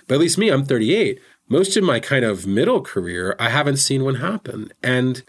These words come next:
if you're trying to compete with these platforms on their home field, it's way harder than if, like, V R were to happen or something else were to happen, and you compete with them in an area where you can be better than them.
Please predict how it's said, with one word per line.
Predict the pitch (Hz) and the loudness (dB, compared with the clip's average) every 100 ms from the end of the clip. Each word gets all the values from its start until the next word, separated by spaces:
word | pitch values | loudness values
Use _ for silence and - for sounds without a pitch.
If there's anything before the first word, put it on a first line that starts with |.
| _ - | _ -2
if | 147 | 0
you're | 185 | 0
trying | 196 208 | 2 2
to | 190 | 2
compete | 190 143 - 185 156 | 2 -2 0 0 0
with | 135 | 0
these | 127 | -2
platforms | - 131 123 - 123 107 - - _ _ _ | 0 -2 -2 0 0 0 -4 -10 _ _ _
on | 135 143 151 | 2 2 4
their | 135 | 2
home | 113 131 131 | 2 2 0
field, | 135 117 170 208 - _ _ _ _ _ _ | 0 0 0 -2 -8 _ _ _ _ _ _
it's | - 139 | -2 2
way | 127 175 170 | 4 4 4
harder | 151 185 135 104 | 4 4 4 2
than | 113 | 2
if, | 117 113 | 0 2
like, | 123 117 113 | 0 0 -2
V | 110 117 | 0 4
R | 127 131 | 4 4
were | 123 | 2
to | 110 | 0
happen | 101 98 101 | -2 -2 -2
or | |
something | 101 139 127 | 0 0 2
else | 127 | 0
were | 117 | -2
to | 101 | -2
happen, | 107 107 95 - - | -2 -4 -6 -12 -14
and | - 143 | -2 -2
you | |
compete | 139 - 170 | -2 -2 0
with | 160 | 2
them | 143 131 | 2 0
in | |
an | 120 | 0
area | 127 131 127 107 | 2 4 4 4
where | 110 | 0
you | 104 123 | 0 -2
can | 123 107 | 0 -4
be | 101 | -4
better | 95 98 90 | -4 -4 -4
than | 90 - | -8 -12
them. | - | -14